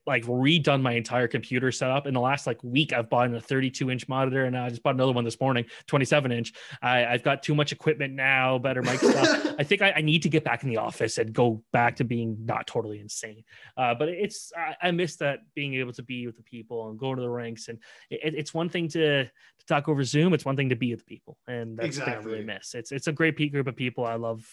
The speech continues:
Speaker 1: being with them. And again, it's everyone from the, the marketing people to the editors, to the writers, to the graphics people. It's a fun time.
Speaker 2: And you actually interned with, uh, you know, the Hockey News before accepting, uh,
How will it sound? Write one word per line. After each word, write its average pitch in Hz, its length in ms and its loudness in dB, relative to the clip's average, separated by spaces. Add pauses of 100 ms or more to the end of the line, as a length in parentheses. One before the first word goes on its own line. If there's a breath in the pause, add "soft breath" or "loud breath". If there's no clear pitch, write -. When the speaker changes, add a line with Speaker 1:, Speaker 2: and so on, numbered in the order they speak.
(120)
Speaker 1:
being 120 180 -6
with 117 160 -6
them. 117 240 -10
And 113 80 -12
again, 110 220 -10
it's - 260 -14 (880 soft breath)
everyone 127 560 2
from 127 180 -6
the, 117 220 -2
the 117 80 -4
marketing 147 380 0
people 147 360 2
to 143 140 -6
the 117 160 -4
editors, 147 480 2
to - 80 -20
the 127 100 -6
writers, 143 520 0
to 120 100 -12
the - 60 -16
graphics 139 360 -6
people. 139 320 -6
It's 127 240 -6
a 135 60 -10
fun - 220 -12
time. - 240 -18 (920 soft breath)
Speaker 2:
And 208 160 2
you 208 140 2
actually 247 440 0
interned 180 680 -2
with, 180 400 -2
uh, 151 340 0
you 156 60 -2
know, 151 140 0
the 139 80 -4
Hockey 190 340 0
News 151 240 0
before 170 840 -2
accepting, 190 680 0
uh, 135 340 -2